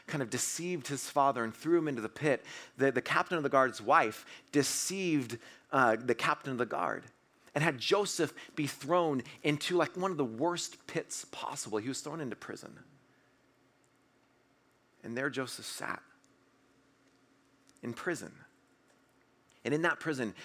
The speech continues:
Joseph had no hope, no hope of being released. I mean, no matter that he felt that he was called to something bigger, no matter that he had favor,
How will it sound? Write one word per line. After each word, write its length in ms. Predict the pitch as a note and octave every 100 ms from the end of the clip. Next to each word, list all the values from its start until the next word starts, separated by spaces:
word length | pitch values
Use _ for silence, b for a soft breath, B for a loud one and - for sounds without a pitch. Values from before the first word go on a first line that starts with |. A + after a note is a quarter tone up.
| B
Joseph 500 | - D#3 E3 - E3+ B B
had 320 | - C3+ A#2 G2
no 440 | A2+ C3 D3+ E3
hope, 500 | C#3+ - D#3 D3 - - - b b b _
no 300 | A#2 C3 F3+
hope 320 | D3 - B2+
of 140 | A#2 G2
being 200 | A2+ G2
released. 600 | F#2+ F2 - - - - _ _ _ _ _ _ _ _ _ _ _ _ _ _ _
I 60 | -
mean, 160 | C#3 C#3+
no 100 | D#3
matter 520 | D3+ D3 E3+ D3 B2+ B B
that 140 | B2+ A#2+
he 220 | - D3
felt 420 | - - C#3 -
that 100 | -
he 180 | - D3+
was 180 | C3+ -
called 440 | - C#3 D3 B2+
to 80 | B2
something 480 | - C#3 C3 B2 A2+
bigger, 500 | G2 D3 A2+ G#2+ G2 B B B _ _ - _ _ _ _ _ _ _ _ _ A#2+
no 80 |
matter 720 | B2 C#3 D#3+ F#3 C#3+ B2 G#2 - _ _ _ _ _ _ _
that 120 | B2+
he 220 | - F3+ E3+
had 340 | - D3+ B2
favor, 720 | - - F3 E3+ A2+ G#2 F#2+